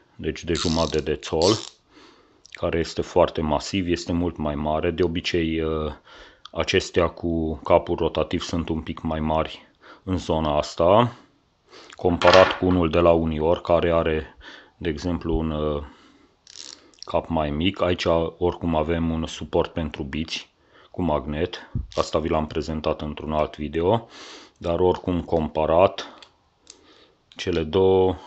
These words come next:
se vede, deci furca aceasta, dar așa tre-, trebuie să fie, altă soluție constructivă nu prea există.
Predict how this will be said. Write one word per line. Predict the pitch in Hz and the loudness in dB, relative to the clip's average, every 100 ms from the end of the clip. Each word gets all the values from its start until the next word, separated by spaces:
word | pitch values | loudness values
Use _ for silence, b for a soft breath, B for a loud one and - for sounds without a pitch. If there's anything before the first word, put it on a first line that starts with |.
| B | B
se | - - | -8 -4
vede, | 82 78 73 76 67 - | 0 -2 -2 -4 -8 -12
deci | 87 80 - | -8 -6 -6
furca | - - 98 90 - 80 | -10 -4 -2 0 0 -2
aceasta, | 78 - 87 - 87 85 82 78 - _ - - B B B B B B B B - | -2 0 0 0 0 2 0 -2 -10 _ -16 -16 B B B B B B B B -2
dar | 92 87 | 2 4
așa | 85 101 90 90 | 4 6 6 4
tre-, | 82 - 85 82 - - | 0 -2 -2 -4 -14 -4
trebuie | 92 80 80 | -2 0 0
să | - | -2
fie, | 78 95 | -2 4
altă | 90 85 87 | 4 4 2
soluție | - 90 90 - | 2 0 2 0
constructivă | 87 90 85 87 - 90 82 | 0 -2 -4 -8 -6 -2 -2
nu | 85 | -2
prea | 80 80 | -2 -2
există. | 76 76 80 - 98 127 - | -2 -4 -6 2 6 6 4